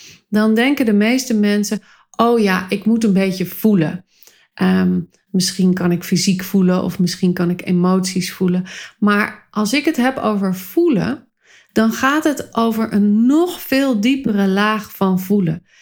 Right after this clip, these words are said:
En dan bedoel ik die tinteling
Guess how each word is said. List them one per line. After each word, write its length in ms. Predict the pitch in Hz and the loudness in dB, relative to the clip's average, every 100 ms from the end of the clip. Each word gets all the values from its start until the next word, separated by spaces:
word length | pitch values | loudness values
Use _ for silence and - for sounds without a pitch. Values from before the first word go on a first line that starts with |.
| _ _ _ | _ _ _
En 600 | - 208 214 214 208 214 - | -2 0 2 2 0 -2 -2
dan 260 | 190 208 202 | 0 2 2
bedoel 340 | 185 220 285 | 0 2 2
ik 280 | 240 185 - | 0 -2 -2
die 500 | 185 196 185 185 - _ _ _ _ _ _ _ - | 0 2 2 -2 -8 _ _ _ _ _ _ _ -2
tinteling 920 | 311 339 349 214 165 160 160 160 | 2 2 2 0 0 0 -2 -6